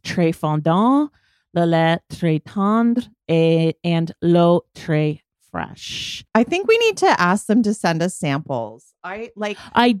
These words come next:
Speaker 1: did
Speaker 2: I'm kind of
Speaker 1: ask.
Speaker 2: obsessed with the idea of wearing baby perfume myself. That's why I had that
Speaker 1: Uh,
Speaker 2: Guerlain ba-, or
Speaker 1: yes.
Speaker 2: baby perfume, 'cause I was like, "That's me. I need, like, a baby perfume." And by the way,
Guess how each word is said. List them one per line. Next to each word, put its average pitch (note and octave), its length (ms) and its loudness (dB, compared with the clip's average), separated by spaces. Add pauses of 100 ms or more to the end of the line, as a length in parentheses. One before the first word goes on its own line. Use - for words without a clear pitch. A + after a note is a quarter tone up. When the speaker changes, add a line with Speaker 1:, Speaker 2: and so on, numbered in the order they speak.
(120)
Speaker 1:
did A#3+ 280 2
Speaker 2:
I'm A3+ 160 0
kind F3+ 480 0
of D4+ 80 -4
Speaker 1:
ask. G4 140 0
Speaker 2:
obsessed - 440 -2
with G3 140 0
the F#3+ 120 0
idea D#3 560 0
of D#3 180 -4
wearing D3 400 -2
baby D3 320 -2
perfume D3+ 460 -2
myself. C3+ 760 0 (100)
That's C#3+ 240 -2
why D#3 160 2
I D3+ 60 2
had G3 220 0
that F3 260 4
Speaker 1:
Uh, F3+ 100 0
Speaker 2:
Guerlain D3 480 4
ba-, C#3+ 80 -2
or C3+ 80 -6
Speaker 1:
yes. E3 360 0
Speaker 2:
baby D3+ 240 2
perfume, F#3 400 -2
'cause G#3+ 180 -6
I E3+ 80 -6
was E3 200 -8
like, D#3 220 -2 (320)
"That's G3+ 340 0
me. G3 260 4
I F3 120 -4
need, F3 220 -6
like, G3+ 160 -4
a A3 60 0
baby E3+ 380 -2
perfume." D#3 680 -4
And E3 100 0
by E3+ 180 0
the F#3+ 80 2
way, D3 260 4